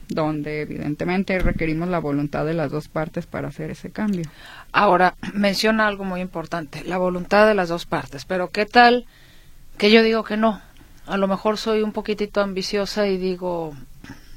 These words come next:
Speaker 2: "Él gana más que yo, entonces, pues, eh, yo quiero mi parte".
Speaker 1: Sí, en
Speaker 2: Digo,
Speaker 1: este
Speaker 2: porque
Speaker 1: caso
Speaker 2: la, hay gente que es muy ambiciosa.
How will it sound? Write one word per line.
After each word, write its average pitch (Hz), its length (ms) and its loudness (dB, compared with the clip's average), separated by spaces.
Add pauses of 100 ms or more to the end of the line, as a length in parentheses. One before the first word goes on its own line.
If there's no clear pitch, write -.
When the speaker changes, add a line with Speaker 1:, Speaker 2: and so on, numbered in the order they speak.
(460)
Speaker 2:
"Él 170 180 2
gana 185 200 2
más 185 240 -2
que 170 120 -4
yo, 254 440 6 (720)
entonces, 180 960 -2 (720)
pues, 156 320 -2
eh, 156 260 -4
yo 151 160 -4
quiero 208 180 2
mi 262 100 4
parte". 226 460 2 (540)
Speaker 1:
Sí, 233 300 4
en 196 160 6
Speaker 2:
Digo, 254 160 10
Speaker 1:
este 226 80 6
Speaker 2:
porque 214 240 4
Speaker 1:
caso 202 200 -2
Speaker 2:
la, 233 80 6
hay 269 120 6
gente 208 340 -4
que 190 100 -10
es 180 140 -4
muy 196 240 2
ambiciosa. 170 560 -2